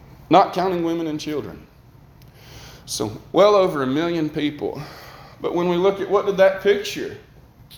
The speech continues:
it's that through his suffering,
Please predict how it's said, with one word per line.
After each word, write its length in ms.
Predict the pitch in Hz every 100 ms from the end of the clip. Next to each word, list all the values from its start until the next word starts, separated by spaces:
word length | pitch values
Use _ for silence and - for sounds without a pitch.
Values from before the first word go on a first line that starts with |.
| - - - - - - - - - - -
it's 180 | 151 -
that 180 | 160 160
through 200 | 190 220
his 220 | 214 208
suffering, 680 | - 240 240 127 101 92 113